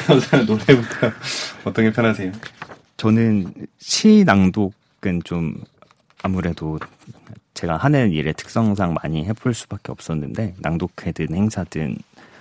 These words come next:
Speaker 2: 어, 특강이든 계속 좀 하게 되는 것이 있었는데, 어, 노래 같은 경우는 좀 곳곳에서 틀었었거든요. 왜냐면 이제 뭐 방송 같은 경우엔 틀어주시기도 하고, 제가 굳이 뭔가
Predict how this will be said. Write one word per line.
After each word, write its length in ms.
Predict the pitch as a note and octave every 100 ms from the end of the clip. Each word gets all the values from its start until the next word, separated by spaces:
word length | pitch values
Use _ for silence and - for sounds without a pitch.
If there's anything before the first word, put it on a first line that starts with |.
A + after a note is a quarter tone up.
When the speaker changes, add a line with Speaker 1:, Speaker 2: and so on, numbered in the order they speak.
| _ -
Speaker 2:
어, 140 | - -
특강이든 600 | - - A2+ F#2 - D3+ - _ _
계속 260 | - - -
좀 240 | E2 D2+
하게 220 | - D3+ D3
되는 280 | B2+ G#2 E2+
것이 240 | E2 D#2
있었는데, 680 | C#2+ D#2 D#2 C2 F#2 F#2+ F2+ - - _ _ _ _ _ _ _ _
어, 140 | - - - A2 G#2+ _ -
노래 400 | G#2 A#2 E3 F#3
같은 280 | F#3 - D#3+
경우는 380 | C3+ A#2+ A2
좀 300 | - G#2 F2+ - - _ -
곳곳에서 520 | A2+ - A#2+ A#2 G#2+ -
틀었었거든요. 920 | - A#3 - - - - - - D3 - _ _ _ _ _ _ _ _ _ _ _ -
왜냐면 300 | E2 D#2+ D2
이제 160 | D2 C#2+
뭐 100 | C#2+
방송 260 | G2+ G#2 A#2+
같은 220 | - G2
경우엔 280 | F2 E2 D2+
틀어주시기도 720 | - F3+ B2+ G2+ - - -
하고, 440 | D#2 F#2 - D#2 C#2+ - - _ _
제가 260 | - E2 F#2+
굳이 380 | - G2 - G2+
뭔가 460 | D#2+ D2 C#2+ D2+